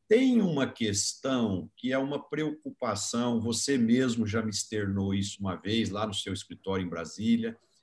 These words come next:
é a preocupação de preparar as novas gerações, é, para uma cultura e uma filosofia cooperativista. O jovem,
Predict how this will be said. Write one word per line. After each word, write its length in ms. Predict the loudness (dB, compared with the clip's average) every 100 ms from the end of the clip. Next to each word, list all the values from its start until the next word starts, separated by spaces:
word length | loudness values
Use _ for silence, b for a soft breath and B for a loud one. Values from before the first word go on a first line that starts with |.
| _ _ _ _ _ _
é 640 | -4 0 0 0 0 -2 -6 -12
a 60 |
preocupação 960 | -2 -2 -2 -2 0 0 0 -2 0 -2
de 140 | -4
preparar 800 | -2 0 0 0 0 2 2 2
as 180 | 2 -2
novas 540 | 2 2 4 2 0
gerações, 1200 | -2 -2 -2 -6 -10 -4 0 2 2 0 -8 -10 -20 _ _ _ -20 -20 _ -6
é, 600 | -2 -2 -2 -6 -8 -10 -16 _ _ _
para 240 | 2 4 4
uma 200 | 0 -2
cultura 760 | 0 0 0 -2 0 2 2
e 40 | 2
uma 220 | 2 0
filosofia 840 | 0 0 0 0 -4 -2 2 2
cooperativista. 1300 | 0 -2 -2 -2 -2 -4 -6 -8 -2 -2 -2 -10 -14 -12
O 120 | -10
jovem, 760 | -6 0 2 2 0 -2 -4